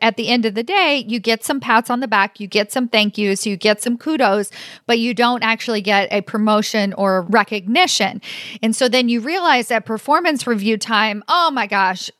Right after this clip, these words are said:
I should have advocated for my promotion a long time ago," but now you have to wait another year. And so you spend that next year really advocating for yourself and doing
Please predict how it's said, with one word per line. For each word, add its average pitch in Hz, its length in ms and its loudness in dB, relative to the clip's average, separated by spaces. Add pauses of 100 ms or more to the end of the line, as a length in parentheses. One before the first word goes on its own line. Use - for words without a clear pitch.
I 226 160 2
should 247 260 -2
have 220 140 -2
advocated 202 580 0
for 196 140 -4
my 185 160 2
promotion 233 840 0
a 214 80 0
long 202 320 0
time 349 320 -2
ago," 196 360 2 (280)
but 226 140 -2
now 226 180 2
you 226 160 0
have 214 140 -2
to 208 100 -2
wait 196 240 0
another 190 300 0
year. 254 340 0
And 214 160 -2
so - 80 -6
you 208 120 -2
spend 214 300 0
that 190 160 0
next 196 360 -2
year 185 400 0
really 190 320 0
advocating 185 560 0
for 190 100 -4
yourself 180 480 2
and 190 160 -2
doing 190 440 0